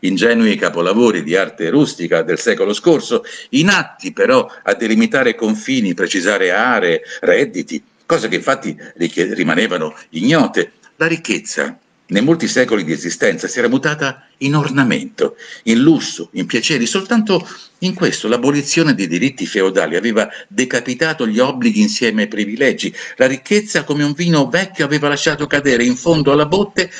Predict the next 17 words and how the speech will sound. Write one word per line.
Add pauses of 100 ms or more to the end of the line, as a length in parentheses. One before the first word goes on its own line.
(100)
le
fecce
della
cupidigia, (460)
delle
cure,
anche
quelle
della
prudenza,
per
conservare
soltanto
l'ardore (200)
e
il
colore.